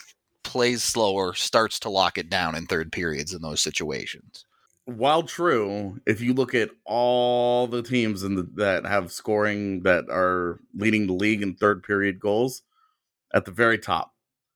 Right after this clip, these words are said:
Speaker 2: Washington, Boston, Nashville, Philly, Florida, Tampa Bay.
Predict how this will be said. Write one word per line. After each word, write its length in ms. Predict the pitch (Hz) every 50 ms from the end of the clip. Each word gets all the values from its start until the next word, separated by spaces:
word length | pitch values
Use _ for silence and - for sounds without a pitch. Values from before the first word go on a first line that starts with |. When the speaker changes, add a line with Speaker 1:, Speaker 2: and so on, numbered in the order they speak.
| _ _ _ _ _ _ _ _ _ _ _ _ _ _ _ _ _ -
Speaker 2:
Washington, 560 | 110 120 120 123 131 135 110 110 117 113 110
Boston, 580 | - - 110 101 98 95 - - 107 101 90 98
Nashville, 480 | 104 101 90 92 92 - - 98 90 87
Philly, 540 | - - - 92 87 90 87 85 85 87 - _ _ _ _
Florida, 400 | - 90 92 90 90 87 87 87
Tampa 380 | 85 - - 90 85 - - 85
Bay. 220 | - - - -